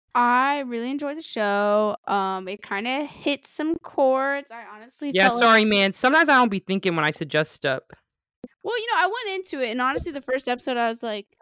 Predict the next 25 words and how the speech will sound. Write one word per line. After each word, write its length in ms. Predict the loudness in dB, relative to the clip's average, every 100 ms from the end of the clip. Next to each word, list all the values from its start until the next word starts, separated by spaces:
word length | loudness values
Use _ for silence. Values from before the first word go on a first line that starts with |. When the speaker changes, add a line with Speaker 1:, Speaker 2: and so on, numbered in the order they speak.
| _ _ _ -2
Speaker 1:
I 140 | -2
didn't, 280 | -2 -6 -14 _
I 100 | -6
didn't 160 | -6 -8
determine 520 | -10 -10 -8 -8 -6
that 100 | -4
I 40 |
was 120 | -4 -4
gonna 160 | -8
hate 260 | -4 -4 -4
this 160 | -8 -8
show, 360 | -6 -2 -2
but 180 | -2 0
I 100 | 0
hated 380 | -2 -4 -4 -4
the 80 | -8
character. 560 | -6 -6 -6 -12 -14 -4
And 100 | -4
I 20 |
was 140 | -2
like, 200 | -6 -10 -18
"Let's 380 | -12 -2 -2 -2
see 160 | -6
this 240 | -4 -6 -4
fucker 440 | -4 -4 -4 -6